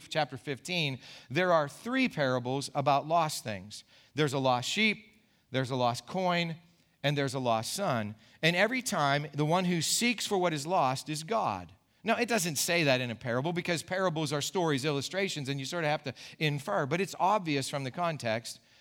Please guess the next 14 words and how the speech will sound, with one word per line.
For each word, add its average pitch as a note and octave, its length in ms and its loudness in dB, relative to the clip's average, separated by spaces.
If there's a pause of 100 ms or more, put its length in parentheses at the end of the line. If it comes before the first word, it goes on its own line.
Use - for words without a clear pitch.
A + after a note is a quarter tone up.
(100)
that C#3+ 140 -2
the E3+ 80 -4
one F3+ 320 0
looking, E3+ 560 0 (880)
the C3 80 -4
one D#3+ 220 0
who's F3 240 -4
looking F#3+ 340 -2
for F3+ 140 -6
the D#3+ 80 -4
lost F3 360 -2
thing, A#2 280 -6
that's C3+ 220 -4
God. B2 420 -6